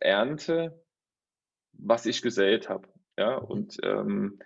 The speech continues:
Speaker 1: das ist einfach so eine, eine, ein Slogan, der einfach mich die ganze Zeit begleitet hat. Also bei mir war's ja auch nicht von Anfang an so, dass ich irgendwie gedacht hab, „So, ich mach mal Fitness und dann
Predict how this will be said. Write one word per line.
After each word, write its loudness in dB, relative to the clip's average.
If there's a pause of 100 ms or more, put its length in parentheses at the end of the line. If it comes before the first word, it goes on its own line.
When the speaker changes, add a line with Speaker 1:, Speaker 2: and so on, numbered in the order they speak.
(140)
Speaker 1:
das 8
ist 6
einfach 6
so 4
eine, 4
eine, 0
ein -10
Slogan, 4
der 6
einfach 2
mich -6
die -8
ganze 2
Zeit 2
begleitet 4
hat. 2
Also -2
bei 4
mir 2
war's 4
ja 6
auch 2
nicht -8
von -2
Anfang -2
an -6
so, 0
dass 0
ich -12
irgendwie -6
gedacht 4
hab, 4
„So, 2
ich 0
mach 0
mal 2
Fitness -6
und -6
dann 2